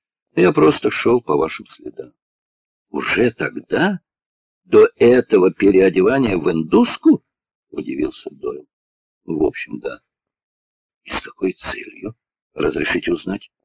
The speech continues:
Чтобы защитить меня или предчувствуя, что я снова попаду в ловушку?» «Что-то я не вижу тут разницы».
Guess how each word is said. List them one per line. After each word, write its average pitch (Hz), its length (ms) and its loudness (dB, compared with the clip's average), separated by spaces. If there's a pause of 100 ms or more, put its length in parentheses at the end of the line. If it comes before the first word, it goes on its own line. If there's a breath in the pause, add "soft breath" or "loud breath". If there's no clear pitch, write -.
(480 soft breath)
Чтобы 90 480 4
защитить 98 760 0
меня 196 320 2
или 110 320 2
предчувствуя, 123 840 2
что - 200 0
я 117 160 6
снова 110 400 2
попаду 104 400 2
в - 40 0
ловушку?» - 580 0 (1200)
«Что-то - 400 -8
я 82 300 -4
не 113 140 -2
вижу - 260 -4
тут - 220 -12
разницы». - 680 -10